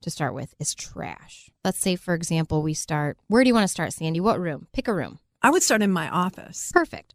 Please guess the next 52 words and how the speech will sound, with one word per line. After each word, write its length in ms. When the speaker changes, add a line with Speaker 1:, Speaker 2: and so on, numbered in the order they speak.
Speaker 1:
Office. 480
So 160
we 120
know 140
there's 180
gonna 160
be 60
a 40
ton 200
of 160
paperwork, 420
right? 260
There's 180
gonna 160
be 120
papers, 520
there's 140
gonna 140
be 80
trash, 580
there's 180
probably 380
going 300
to 120
be 600
a 40
ton 260
of 60
recycling, 720
that 160
kind 220
of 60
thing. 260
So 180
we're 140
gonna 180
go 180
ahead 320
and 140
start 260
with 160
a 140
pile. 520
It 40
doesn't 240
matter 240
where 320
it 80
is, 240
find 240
a 40
spot. 420